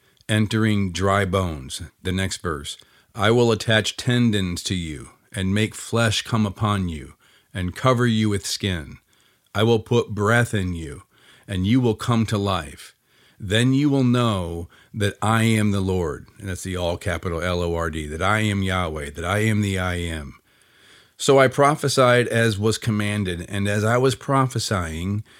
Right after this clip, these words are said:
there was a noise, a rattling sound, and the bones came together, bone to bone. Now just think about this. This is drawing a picture for us.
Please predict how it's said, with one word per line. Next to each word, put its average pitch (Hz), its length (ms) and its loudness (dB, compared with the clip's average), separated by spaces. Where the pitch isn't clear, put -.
there 110 260 0
was 123 180 4
a 113 80 4
noise, 110 760 0
a 98 100 0
rattling 107 640 2
sound, 82 560 -6
and 104 160 0
the 101 80 0
bones 123 600 2
came 113 340 0
together, 98 640 -2
bone 107 400 2
to 107 120 0
bone. 85 560 -4
Now 117 100 -2
just 127 220 -2
think 131 180 0
about 101 200 -2
this. 76 180 -10
This 101 120 -8
is 95 120 -8
drawing 110 560 0
a 113 40 0
picture 113 360 -4
for 95 260 -4
us. 76 300 -10